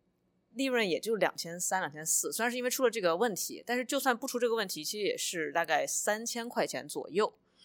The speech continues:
然后我是因为朋友，有个朋友他正好要租他的房子，他们在，就是他网上面挂出去之后，他们租了一个比我想象中，他们比我更远，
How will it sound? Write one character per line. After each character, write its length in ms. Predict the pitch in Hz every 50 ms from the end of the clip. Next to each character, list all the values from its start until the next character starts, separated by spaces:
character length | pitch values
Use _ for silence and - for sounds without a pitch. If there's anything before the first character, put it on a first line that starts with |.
| - - _ _ _ _
然 140 | - 170 185
后 120 | 233 302
我 480 | 302 285 262 220 185 165 160 151 147 143
是 220 | 143 - - 269
因 160 | 254 254 269 262
为 80 | 277 269
朋 320 | 269 - 156 151 170 226
友， 380 | 269 277 254 220 185 156 - -
有 80 | 175
个 80 | 202 226
朋 160 | - 185 196
友 40 | 226
他 120 | 226 233
正 100 | 226 220
好 80 | 170 160
要 100 | 135 127
租 200 | - - - 196
他 100 | 190 208
的 80 | 190 190
房 220 | - - - 135
子， 160 | 143 151 135
他 140 | - - 214
们 100 | 214 214
在， 460 | 196 214 190 175 160 147 139 107 - - _ _ _ _ _ _ _ _
就 120 | - 190 170
是 400 | 165 160 156 143 143 107 - _ _ -
他 160 | 202 202 208 -
网 220 | - 185 151 -
上 140 | - 196 196
面 80 | 180
挂 160 | 170 - 208 190
出 100 | - 175
去 120 | 175 175
之 120 | - 185
后， 320 | 185 - 208 170 151 - - _ _ -
他 80 | - 392
们 80 | 403
租 140 | - 381 381
了 80 | 370 339
一 60 | 294
个 80 | -
比 120 | 247 - 277
我 80 | 302
想 120 | 294 220 -
象 80 | 170
中， 240 | 196 214 233 254 254 -
他 120 | - 285
们 80 | 285 254
比 80 | 240 262
我 100 | 240 190
更 160 | 220 262 247
远， 320 | 233 190 196 151 - -